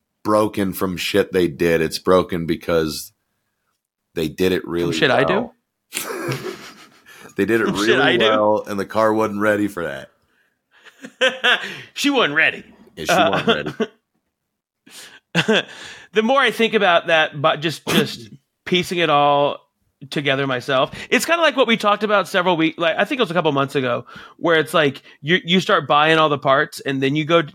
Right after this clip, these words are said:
Speaker 2: get the job done. So, like, when you finally pay to get the job done and it, and it installed, it only feels like you spent five hundred bucks.
Speaker 1: Yeah.
Speaker 2: When in reality, you're, like, twenty-one hundred dollars in.
Speaker 1: Yeah. Yeah. Yeah, yeah.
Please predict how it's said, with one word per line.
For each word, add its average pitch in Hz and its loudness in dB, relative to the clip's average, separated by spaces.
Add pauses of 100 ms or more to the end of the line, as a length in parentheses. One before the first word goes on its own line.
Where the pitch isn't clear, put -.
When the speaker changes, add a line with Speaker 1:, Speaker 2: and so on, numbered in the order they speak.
(420)
Speaker 2:
get 165 0
the 175 -2
job 165 0
done. 180 2
So, 156 2
like, 143 2
when 151 -2
you 143 0
finally 143 2
pay 143 2
to 135 -4
get 139 -6
the 139 -4
job 131 0
done 127 0
and 131 0
it, 120 -6 (240)
and 127 -2
it 127 -2
installed, 131 0
it 127 0
only 131 0
feels 123 -4
like 139 -6
you 120 -12
spent 127 -6
five 143 2
hundred 147 0
bucks. 165 -2 (100)
Speaker 1:
Yeah. 90 0 (180)
Speaker 2:
When 156 2
in 147 0
reality, 139 2
you're, 147 0
like, 127 0
twenty-one 135 0
hundred 123 -2
dollars 120 0
in. 131 -4 (140)
Speaker 1:
Yeah. 87 -4 (640)
Yeah. 69 -16 (360)
Yeah, 65 -6
yeah. 67 -8